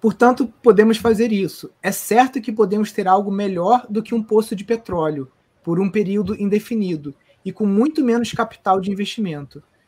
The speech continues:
Agora, há dezenas dessas situações onde podemos operar, e elas estão em todos os tipos de reinos de energia, incluindo coisas como abóbora selvagem, curcubita feltidíssima,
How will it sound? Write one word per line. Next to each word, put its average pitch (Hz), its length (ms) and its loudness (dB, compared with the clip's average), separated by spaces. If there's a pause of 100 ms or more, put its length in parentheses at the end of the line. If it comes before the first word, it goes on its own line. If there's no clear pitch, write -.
(240)
Agora, 208 600 4
há 196 100 2
dezenas 220 680 0
dessas 233 320 -2
situações 208 760 -6
onde 196 280 -6
podemos 196 360 -4
operar, 196 480 -4 (480)
e 196 140 2
elas 240 320 4
estão 240 460 -2
em 220 100 0
todos 285 380 -2
os 247 120 -2
tipos 240 280 -4
de 240 100 0
reinos 220 380 2
de 220 80 0
energia, 190 580 -4 (640)
incluindo 220 520 0
coisas 233 360 4
como 214 240 0
abóbora 190 420 -2
selvagem, 190 720 -2 (540)
curcubita 202 760 -4
feltidíssima, 196 1120 -6